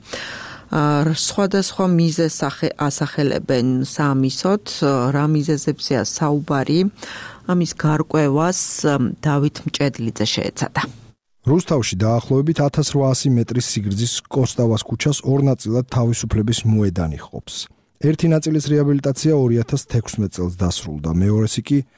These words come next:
Speaker 2: შარშან აგვისტოში დაიწყო, მაგრამ შემდეგ პროექტი რამდენჯერმე შეიცვალა, სამუშაოებიც გაიწელა და ბოლოს საერთოდ შეჩერდა.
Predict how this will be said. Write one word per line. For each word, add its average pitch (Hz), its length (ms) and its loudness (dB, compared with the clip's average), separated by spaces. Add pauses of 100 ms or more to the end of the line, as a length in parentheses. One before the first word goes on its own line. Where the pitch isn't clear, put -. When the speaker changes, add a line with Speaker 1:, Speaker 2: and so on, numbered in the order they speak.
(160)
Speaker 2:
შარშან 147 500 2
აგვისტოში 98 520 -2
დაიწყო, - 440 -10 (420)
მაგრამ 127 260 4
შემდეგ 175 340 2
პროექტი 139 400 0
რამდენჯერმე 110 680 2
შეიცვალა, 78 580 -2 (220)
სამუშაოებიც 135 800 2
გაიწელა 120 580 0
და 160 140 2
ბოლოს 113 420 0
საერთოდ 82 440 -2
შეჩერდა. - 500 -8